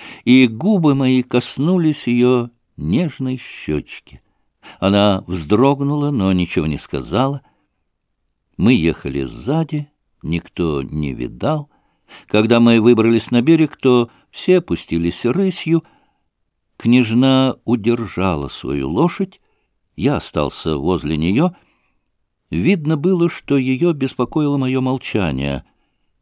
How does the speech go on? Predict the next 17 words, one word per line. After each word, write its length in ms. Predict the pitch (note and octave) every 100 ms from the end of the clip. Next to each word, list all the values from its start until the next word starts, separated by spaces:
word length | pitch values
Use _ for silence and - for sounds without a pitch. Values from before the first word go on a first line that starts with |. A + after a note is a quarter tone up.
| -
но 180 | G2+ G#2+
я 220 | A2 A2+
поклялся 800 | A2+ G#2+ - G#2+ B2+ G#2 - F2+
не 140 | E2
говорить 420 | D2+ E2 E2+ D#2+ F2
ни 80 |
слова 480 | D#2 - F#2 E2 A#1+ _ _ _ _ _
из 140 | F#3 E3
любопытства. 880 | D#3 C#3+ - B2 - - G#2+ G2+ - _ _ _ _ _ _ _ -
Мне 240 | F2 F2
хотелось 480 | E2 F2+ F2 D2+ -
видеть, 480 | F#2 D#3 A#2 - - _ _ _
как 300 | - F3 E3
она 260 | C#3+ C#3+ C3
выпутается 840 | F2 G#2 F#2+ - B2+ B2+ - C#3 _ _ -
из 220 | D2+ A#1
этого 540 | D#2 - D#2+ D#2 D#2